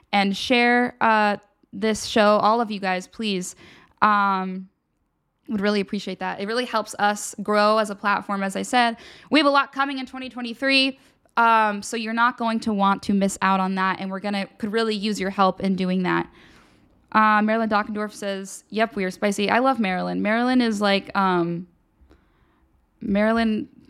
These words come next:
that's what's up. That's what's up. Uh, the one A M said, "I actually am used to eating any and everything that messes with me. Now that I've been pushing cool to eat bugs, I haven't eaten a single bug in two <laughs> years." That's funny. No, it's funny you say that because, like, in other countries, they eat bugs,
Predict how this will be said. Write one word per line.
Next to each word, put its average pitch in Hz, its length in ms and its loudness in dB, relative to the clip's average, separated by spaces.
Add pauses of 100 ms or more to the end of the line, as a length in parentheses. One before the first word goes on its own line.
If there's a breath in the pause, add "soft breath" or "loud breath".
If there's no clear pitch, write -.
that's 214 240 -4
what's 240 160 -4
up. - 360 -4
That's 208 240 -4
what's - 140 -14
up. - 260 -10 (460 soft breath)
Uh, 220 220 2
the 226 120 -2
one 247 180 4
A 254 120 2
M 254 120 2
said, 240 160 -2
"I 220 60 2
actually 247 320 -2
am 247 80 0
used 233 240 -6
to 240 60 -10
eating 220 320 -4
any 214 240 2
and 214 80 0
everything 208 440 -2
that 190 100 -2
messes 196 340 -2
with 196 140 -4
me. 196 140 0
Now 190 180 4
that 196 100 2
I've 190 120 2
been 185 140 -6
pushing 190 360 -2
cool 190 440 -4 (340 soft breath)
to - 80 -6
eat 202 220 -2
bugs, 190 280 2
I 196 80 -2
haven't 190 340 -2
eaten 180 160 -4
a 196 80 -2
single 190 280 -4
bug 180 240 -2
in 190 100 0
two 196 160 -4
<laughs> - 200 -4
years." - 600 2 (800 loud breath)
That's 247 200 2
funny. 254 240 2 (200 loud breath)
No, 302 100 2
it's 294 100 -2
funny 349 180 -6
you 339 40 -4
say 302 140 -6
that 247 200 -4
because, 240 380 -6 (300)
like, 247 200 0
in 247 120 4
other 262 160 2
countries, 240 400 -4
they 226 80 -4
eat 226 240 -8
bugs, 202 420 2